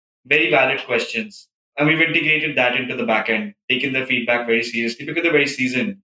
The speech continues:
they built large businesses. And we're integrating that and we've seen the results.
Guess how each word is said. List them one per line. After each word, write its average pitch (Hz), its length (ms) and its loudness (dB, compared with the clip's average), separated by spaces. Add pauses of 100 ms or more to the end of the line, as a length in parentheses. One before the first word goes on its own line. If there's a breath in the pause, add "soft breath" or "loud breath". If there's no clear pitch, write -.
(680)
they 127 140 2
built 131 220 0
large 120 280 2
businesses. 113 540 -6 (560)
And 131 100 -2
we're 151 160 8
integrating 165 440 2
that 165 120 4
and 165 100 -4
we've 156 220 -6
seen 151 120 -2
the 151 100 4
results. - 320 -6